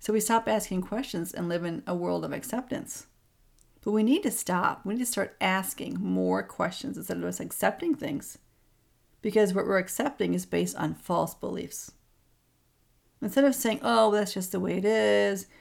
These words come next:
that's in my family," ask instead, "What might be contributing to this issue? Is there a vitamin deficiency? Is there a hidden infection somewhere,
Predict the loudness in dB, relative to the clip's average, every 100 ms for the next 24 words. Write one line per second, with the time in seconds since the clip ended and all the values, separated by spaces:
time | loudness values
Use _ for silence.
0 | -20 -4 -2 0 -2 -2 -2 -2 0 0
1 | -2 -4 -6 _ _ _ _ _ _ _
2 | _ _ _ -2 4 4 4 2 2 2
3 | 2 0 -6 -10 _ _ _ _ -4 4
4 | 4 6 2 2 0 -2 -4 -2 -2 0
5 | 2 2 0 -8 _ _ _ -8 -4 0
6 | 0 0 -4 -10 -14 _ _ _ _ _
7 | _ 0 2 2 2 0 0 0 -2 -4
8 | -6 -4 -2 -2 -4 -8 -12 _ _ _
9 | _ _ _ -8 2 4 6 6 6 4
10 | 2 -2 0 -4 -4 -4 -2 -2 -4